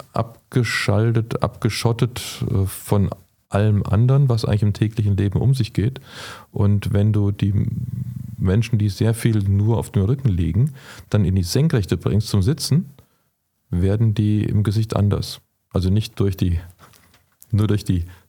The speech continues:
die Lage an sich, dass das Blut vielleicht in die Füße fließt, sondern der Gesichtsausdruck ändert sich, die, die, die arbeiten anders mit den Muskeln. Und wenn du dann jemanden auch hinstellst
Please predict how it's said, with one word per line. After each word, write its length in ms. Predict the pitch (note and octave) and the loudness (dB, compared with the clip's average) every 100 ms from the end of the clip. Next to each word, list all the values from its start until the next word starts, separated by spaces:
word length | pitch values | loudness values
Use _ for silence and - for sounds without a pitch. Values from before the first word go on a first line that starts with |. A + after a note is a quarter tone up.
| - | -4
die 100 | F#2 | 0
Lage 640 | F2+ F2 E2+ A2+ C3+ F3 - - | 2 0 0 0 2 0 -2 -2
an 200 | G2+ G2 | 0 2
sich, 380 | F#2+ D#3+ - | 0 -2 -4
dass 160 | - F#2 | -4 -2
das 140 | F#2 | -2
Blut 260 | - B2+ - | -2 -2 0
vielleicht 260 | A2+ B2 C3+ | 0 0 0
in 40 | |
die 60 | A2 | 0
Füße 280 | B2+ B2+ | 0 0
fließt, 420 | A#2+ B2 C3+ C3+ - - - - - | 0 0 0 -2 -12 -16 -16 -18 -2
sondern 420 | A2 G#2+ G#2 G2+ | 2 4 4 2
der 160 | G2+ | 0
Gesichtsausdruck 840 | G#2 F#2 C#3+ C3+ - F2+ F2 F2 - | 0 -2 -2 -4 -2 -2 -2 -4 0
ändert 300 | F#2 F2+ F2 | 0 0 0
sich, 160 | F2+ | -4
die, 140 | - F2+ | -2 -6
die, 280 | - G2+ F#2 | -2 -2 -2
die 260 | - - | -4 -6
arbeiten 400 | - A2+ A#2+ G#2+ | -2 0 2 0
anders 260 | G2 G#2 - | 0 -2 0
mit 80 | G2 | 0
den 100 | G2 | 4
Muskeln. 500 | B2+ C3 - E2 F#2 - - - - - _ | 2 0 -2 0 -2 -6 -20 -20 -20 -20 _
Und 480 | - G#2 G2+ F#2+ - _ _ _ _ _ _ _ - - | -2 0 2 0 -4 _ _ _ _ _ _ _ -12 -2
wenn 200 | G2 A2 | 0 2
du 80 | A2+ | 2
dann 180 | G#2+ G#2+ | 2 2
jemanden 380 | G#2 G#2 - - | 2 2 0 -2
auch 160 | F#2 | 0
hinstellst 760 | - F3 - F#2+ D#2+ - - | 0 0 0 -2 -2 -8 -16